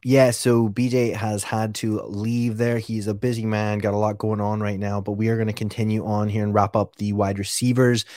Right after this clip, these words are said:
Um, and then we're gonna hit running backs and tight ends next week. But just real quickly on the wide receivers here, I wanna get your take on O B J Hutchinson, because he's been much maligned these last couple of years, and he was pretty disappointing, um,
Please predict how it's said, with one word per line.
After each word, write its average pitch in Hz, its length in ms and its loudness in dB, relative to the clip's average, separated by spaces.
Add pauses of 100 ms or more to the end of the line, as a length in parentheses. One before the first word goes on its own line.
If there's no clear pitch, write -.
(340)
Um, 101 460 0
and 104 180 0
then 101 80 2
we're 101 120 0
gonna 107 200 2
hit 104 240 -4
running 101 240 0
backs 101 400 0
and 98 580 -6 (160)
tight 104 240 -2
ends 98 280 -2
next 104 560 -4
week. 107 480 -2
But 117 120 4
just 147 220 2
real 143 140 6
quickly 127 340 4
on 110 160 2
the 110 80 2
wide 104 180 2
receivers 104 480 -2
here, 107 320 0 (300)
I - 100 -2
wanna 147 220 8
get 170 140 0
your 143 100 4
take 127 320 0
on 107 400 0
O 113 80 0
B 107 200 -2
J 98 400 0
Hutchinson, 139 520 -2
because 110 580 0 (280)
he's 143 240 -2
been 202 340 2
much 143 340 2
maligned 117 640 4
these 107 220 -2
last 104 240 0
couple 110 240 -2
of 107 80 0
years, 107 320 0
and 104 80 -4
he 104 40 -4
was 104 120 -6
pretty 151 300 -4
disappointing, 110 720 -2
um, 98 400 -4